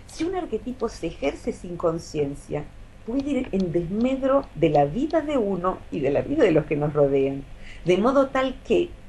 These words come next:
lo que necesitamos es aprender, dice la psicología transpersonal, a ejercer la autoobservación.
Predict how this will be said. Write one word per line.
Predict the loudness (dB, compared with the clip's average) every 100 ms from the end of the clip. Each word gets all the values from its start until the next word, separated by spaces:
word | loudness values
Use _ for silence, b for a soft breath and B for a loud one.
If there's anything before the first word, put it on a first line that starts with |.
| -18 -6 4
lo | 4
que | 4 -2
necesitamos | -4 -6 -10 -6 -2 -2 -2 -2 -2
es | 2
aprender, | 0 0 -2 2 6 6 4 -4
dice | -6 -2
la | -2
psicología | -2 -2 0 0 -2
transpersonal, | -2 -6 -8 -6 -4 -2 -2 -2 0
a | 2
ejercer | 2 0 -4 -4 -2 -2 0
la | 0
autoobservación. | -2 -2 -4 -4 -4 -2 -4 0 0 0